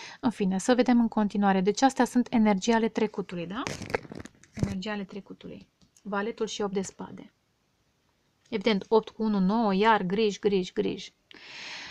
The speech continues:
În viitor, în viitor. Vai, vai, vai, ce-mi place! Iar a apărut soarele.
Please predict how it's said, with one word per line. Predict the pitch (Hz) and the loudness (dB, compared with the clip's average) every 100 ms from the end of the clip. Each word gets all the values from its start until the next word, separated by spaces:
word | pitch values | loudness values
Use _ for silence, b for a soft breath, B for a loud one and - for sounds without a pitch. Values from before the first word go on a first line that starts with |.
| B | B
În | 339 381 | 4 6
viitor, | 262 208 175 165 - - | 6 4 2 -6 -8 -8
în | 226 | -6
viitor. | 202 202 185 - | 0 2 0 -4
Vai, | 214 190 247 311 339 330 320 311 277 - | -6 2 4 4 -2 -2 -2 0 -2 0
vai, | 370 403 359 294 214 | 4 6 6 2 2
vai, | 269 247 240 | 4 4 0
ce-mi | - 233 | -6 -6
place! | 202 - 220 190 180 - 180 175 175 185 202 _ | -8 -2 0 0 -4 -8 -6 -4 -6 -8 -14 _
Iar | 254 277 220 | 4 8 8
a | 190 | 6
apărut | 185 185 180 | 2 -2 -2
soarele. | - 190 175 170 170 160 | -4 -4 -4 -4 -6 -8